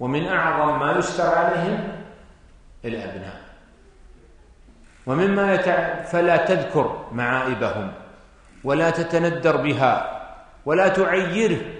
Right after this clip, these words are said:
بها في موطن آخر، ولا تعرض أعمالهم على غيرهم، فلان يفعل كذا وفلان يفعل كذا، اعرض الأعمال الطيبة ولا تعرض الأعمال السيئة.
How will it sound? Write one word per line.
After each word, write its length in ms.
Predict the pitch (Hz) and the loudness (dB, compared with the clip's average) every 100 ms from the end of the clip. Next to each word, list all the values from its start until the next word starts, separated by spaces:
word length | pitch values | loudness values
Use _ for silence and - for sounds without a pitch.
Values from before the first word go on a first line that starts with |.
| - - - - _ | -16 -20 -20 -20 _
بها 300 | 131 160 160 | -2 2 2
في 140 | 156 156 | 2 0
موطن 500 | 156 147 147 135 131 | 0 0 -2 -2 -2
آخر، 580 | 120 107 117 107 - - - - - - - - - - - - | -2 -2 0 -4 -4 -10 -14 -20 -20 -20 -20 -20 -20 -20 -20 -12
ولا 280 | 135 156 185 | -2 2 4
تعرض 520 | 196 208 190 190 190 | 4 2 2 2 2
أعمالهم 840 | 180 160 180 190 202 202 175 190 175 | 0 0 0 2 4 4 4 0 0
على 220 | 175 170 | 2 2
غيرهم، 580 | 160 151 123 117 110 - - - - | 2 2 0 -2 -2 -6 -12 -20 -10
فلان 440 | 135 160 165 123 | -4 -2 -2 -4
يفعل 280 | 117 139 139 | -4 -4 -4
كذا 300 | - 165 147 | -2 -2 -2
وفلان 440 | 117 131 156 156 | -4 -4 -2 -2
يفعل 300 | 151 127 143 | -4 -6 -6
كذا، 380 | 143 175 147 117 - - - - | -4 -2 -2 -4 -8 -12 -18 -6
اعرض 280 | 127 143 143 | -2 0 0
الأعمال 500 | 139 127 135 131 127 | 0 0 0 -2 -2
الطيبة 460 | 127 143 135 127 | -2 -4 -2 -2
ولا 200 | 131 127 | 0 0
تعرض 380 | 107 117 113 113 | -2 -2 -2 -2
الأعمال 400 | 110 110 104 92 | -2 -4 -6 -8
السيئة. 500 | 87 - 87 82 90 | -10 -12 -14 -14 -16